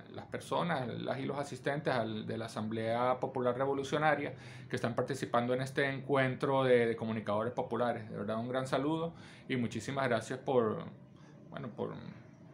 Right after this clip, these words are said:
por haberme invitado, por permitirme la, la participación. Este, se me pidió hablar un poco de lo que es la red social Twitter y, bueno, tanto de las cos-, voy a hablar un poco tanto de aquellas cosas buenas que tiene,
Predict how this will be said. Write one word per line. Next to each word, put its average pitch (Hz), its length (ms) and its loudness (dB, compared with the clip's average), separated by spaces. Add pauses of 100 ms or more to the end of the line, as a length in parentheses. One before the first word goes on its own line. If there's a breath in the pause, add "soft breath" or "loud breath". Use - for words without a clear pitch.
por 117 140 -2
haberme 110 300 -2
invitado, 127 560 6
por 110 100 -4
permitirme 110 560 -4
la, 123 320 4
la 107 140 -4
participación. 113 640 -8 (520 loud breath)
Este, 127 840 6
se 135 140 -2
me 131 140 0
pidió 131 460 6
hablar 147 280 8
un 160 120 2
poco 175 280 4
de 170 80 4
lo 147 100 2
que 139 80 -4
es 135 80 -2
la 156 80 2
red 160 200 2
social 147 360 0
Twitter 160 440 2 (420 loud breath)
y, 110 640 -2 (320)
bueno, 131 240 -8 (460)
tanto 120 360 2
de 117 80 2
las 113 220 -4
cos-, 123 300 -2
voy 117 160 0
a - 20 4
hablar 131 180 2
un 147 80 0
poco 147 260 2
tanto 123 320 0
de 117 140 2
aquellas 127 440 2
cosas 147 340 0
buenas 151 300 2
que - 80 -2
tiene, 156 420 -2